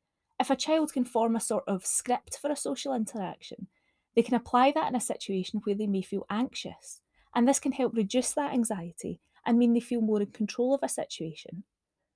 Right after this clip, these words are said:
I don't know about you, but I've had experiences in the past where I've been chatting with an autistic child and they're clearly following their own script.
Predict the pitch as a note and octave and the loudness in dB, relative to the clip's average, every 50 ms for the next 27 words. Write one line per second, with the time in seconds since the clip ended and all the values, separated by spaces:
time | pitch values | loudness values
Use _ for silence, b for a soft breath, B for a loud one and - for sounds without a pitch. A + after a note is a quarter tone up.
0 | _ _ _ _ _ _ _ - C4 - D#4 E4 C#4+ E4 D#4+ D#4 D4 C4 G3+ G#3+ | _ _ _ _ _ _ _ 0 2 4 4 4 4 2 2 2 2 2 2 2
1 | A3 A#3 G#3+ - - - - - _ _ _ _ _ _ _ - - B3+ C4+ C#4+ | 0 0 0 0 -2 -6 -10 -16 _ _ _ _ _ _ _ 0 2 4 4 4
2 | - D#4 D#4+ D4 - - - C4+ B3+ B3 A3+ A3+ A3 A#3+ A3 G3+ G#3 G3 - - | 2 0 0 -2 -2 -2 0 0 2 2 2 2 2 2 2 2 2 0 0 -2
3 | G3 F#3+ F#3 F#3 - - - - G3+ G3+ F#3+ F#3+ - G3+ G3 G3 - - A3 G#3+ | -2 -2 -2 -4 -6 -6 -4 -2 -2 0 -2 -2 -2 -2 -2 -2 -2 -4 -4 -4
4 | G#3+ - - - B3 B3 A#3+ - A#3+ A#3 A3 - - G#3+ - - A3+ - - - | -4 -4 -2 0 0 0 0 0 -2 -4 -4 -4 -6 -8 -6 -8 -8 -10 -8 -8
5 | - F#3 D#3+ - - - - - G#3+ G#3 G#3 G#3+ G#3+ - - - - B3+ B3+ C4+ | -6 -6 -4 -4 -6 -8 -6 -2 0 2 2 0 0 -6 -12 -6 -2 2 4 4
6 | C#4+ C#4+ C#4+ A3 - - F#3+ F3+ F3+ F3 F3+ F3+ F#3 F#3 F3+ F3 E3+ - - - | 4 4 2 -2 -2 0 0 0 2 0 0 -2 -2 -2 -2 -2 -4 -4 -4 -2
7 | - - - - _ _ - | -2 -2 -4 -8 _ _ -20